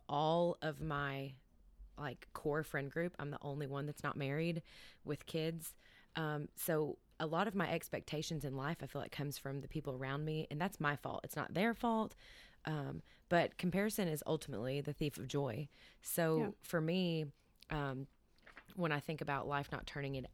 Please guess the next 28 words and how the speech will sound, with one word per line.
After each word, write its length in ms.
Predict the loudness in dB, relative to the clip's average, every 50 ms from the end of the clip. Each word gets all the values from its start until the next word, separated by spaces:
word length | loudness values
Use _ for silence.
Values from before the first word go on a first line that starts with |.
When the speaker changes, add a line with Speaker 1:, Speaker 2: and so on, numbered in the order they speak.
| -14 -14
Speaker 1:
turning 320 | -4 -2 0 0 0 0
out, 360 | 0 2 2 0 0 -4 -10 -16 -20 -20 -20 -20 -20 -20 -20 -10 -6
um, 320 | -2 -2 0 0 -2 -2 -2
the 80 | -2 0
way 220 | 2 2 2 2 0 -2
it's 160 | -4 -6 -6
expected 500 | -10 -12 -4 -2 -2 -2 -2 -2 -6 -6
to, 360 | -4 -4 -2 -2 -2 -2 -4 -6 -10 -16 -16 -2 0
expectations 1000 | 0 0 2 -2 -4 -2 0 0 0 0 0 0 0 0 0 -2 -4 -6 -10 -12 -6 -2
are, 460 | 0 2 2 2 2 0 -2 -6 -10 -14 -20 -20 -20 -20 _ _ _ _ _ _ _ _ -6
I 60 | -4
mean, 240 | -2 -2 -2 -4 -6
it's 200 | -8 -10 -6 -2
really 240 | -2 0 0 0 -2
a 60 | -2
stigma, 680 | -2 -4 -4 2 2 2 2 2 -2 -4 -4 -4 -6 -10 -12 _ _ -6
like 220 | -4 -4 -2 -2
an 60 | -2 -2
American 460 | 0 2 2 2 2 0 0 -2 -2
dream. 380 | -2 -2 -2 -2 -2 -2 -4 -4
They, 320 | -2 -2 -4 -4 -6 -10 -16 -20 -20 -20 -20 -20 _ _ -8
you 100 | -6 -6
know, 280 | -4 -4 -6 -6 -10 -12 _ _
Speaker 2:
Yeah. 200 | -8 -6 -6 -2
Speaker 1:
they 120 | -2 -2
say, 300 | -2 0 -2 0 0 0
"All 100 | 0 0 2
right, 240 | 2 2 0 -2